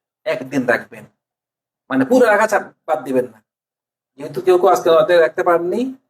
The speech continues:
কমপক্ষে নয় তারিখ, দশ তারিখ রাখবেন। তাও পারলেন না, কি করবেন, শুধু দশ তারিখ রাখবেন। এবং যারা নাকি রুমে আছেন, আপ-, বেশি, আপনারা তো বেশিরভাগ ব্যাচেলর মানুষ, ব্যাচেলররা যারা আছেন,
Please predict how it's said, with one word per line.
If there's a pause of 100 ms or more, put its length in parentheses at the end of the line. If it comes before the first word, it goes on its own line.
(200)
কমপক্ষে
নয়
তারিখ,
দশ
তারিখ
রাখবেন।
তাও
পারলেন
না,
কি
করবেন, (520)
শুধু
দশ
তারিখ
রাখবেন। (1200)
এবং
যারা
নাকি
রুমে
আছেন,
আপ-,
বেশি,
আপনারা
তো
বেশিরভাগ
ব্যাচেলর
মানুষ, (1040)
ব্যাচেলররা
যারা
আছেন,